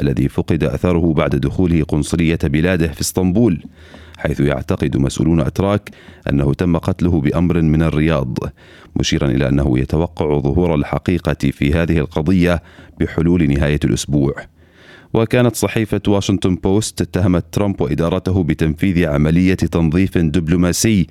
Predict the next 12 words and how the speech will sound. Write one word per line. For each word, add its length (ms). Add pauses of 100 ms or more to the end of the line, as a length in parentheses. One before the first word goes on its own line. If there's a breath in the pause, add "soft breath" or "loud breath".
(400 loud breath)
لإخراج 440
المملكة 640
وولي 400
العهد 420
الأمير 340
محمد 480
بن 80
سلمان 500 (420 loud breath)
من 140
قضية 500
الصحفي 580
المفقود. 640